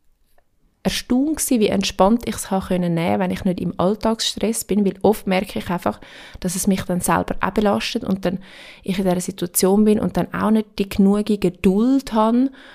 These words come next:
und Zeit, um vielleicht das auch zu entschärfen. Und es hat jetzt dort einfach mega viel Raum gegeben und er hat dann auch einfach dürfen brüllen. Ich bin dann neben ihm angekocht und habe gesagt, "Du sagst mir, wenn's gut ist, wenn du möchtest in meine Arme kommen, ich bin da." Und dann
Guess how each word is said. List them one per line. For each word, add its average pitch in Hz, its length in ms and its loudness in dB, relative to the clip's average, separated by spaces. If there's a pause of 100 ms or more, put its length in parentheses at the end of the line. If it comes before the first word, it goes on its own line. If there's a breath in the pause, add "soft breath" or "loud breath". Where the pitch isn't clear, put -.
(220 loud breath)
und 190 500 2 (400)
Zeit, 233 720 2
um 190 240 4
vielleicht 190 420 -2
das 196 160 -6
auch 170 180 -2
zu - 140 -16
entschärfen. 190 720 -2
Und 190 320 -2 (640 loud breath)
es - 160 -2
hat 202 160 0
jetzt 196 240 -4
dort 220 240 2
einfach 202 280 0
mega 208 200 0
viel 175 220 0
Raum 220 260 4
gegeben 262 360 0
und 202 160 0
er 185 140 0
hat 196 160 -4
dann 180 100 -4
auch 170 160 -4
einfach 165 240 -8
dürfen 165 260 -6
brüllen. 262 320 2
Ich 254 120 -4
bin 202 120 0
dann 180 140 0
neben 170 260 0
ihm 170 120 -6
angekocht 240 540 2
und 196 60 0
habe 165 120 -2
gesagt, 170 360 -6 (800 loud breath)
"Du - 80 0
sagst 175 360 2
mir, 170 360 2
wenn's 160 240 -6
gut 254 320 2
ist, 254 260 2
wenn 180 120 0
du 170 60 0
möchtest 170 320 -4
in 175 80 0
meine 156 220 0
Arme 233 300 4
kommen, 208 280 0
ich 180 140 -8
bin 170 180 -6
da." 226 340 4
Und 185 300 -4
dann 185 180 -4